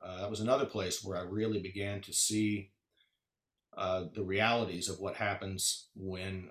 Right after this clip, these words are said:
uh, private citizens, uh, get involved in sticky, I'll just say sticky or gritty situations for now.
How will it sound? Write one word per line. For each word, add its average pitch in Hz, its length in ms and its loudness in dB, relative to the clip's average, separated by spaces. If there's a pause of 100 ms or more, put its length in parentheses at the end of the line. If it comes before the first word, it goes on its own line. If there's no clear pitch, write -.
uh, 87 220 -4 (100)
private 104 320 0
citizens, 101 800 -2 (140)
uh, 90 180 -6
get 98 220 -4
involved 92 720 -4
in 90 260 -8
sticky, 98 560 -2 (340)
I'll 87 140 -8
just 92 180 0
say 92 140 0
sticky 101 420 -2
or 95 60 -4
gritty 92 280 -4
situations 90 640 -4
for - 140 -10
now. 87 320 -8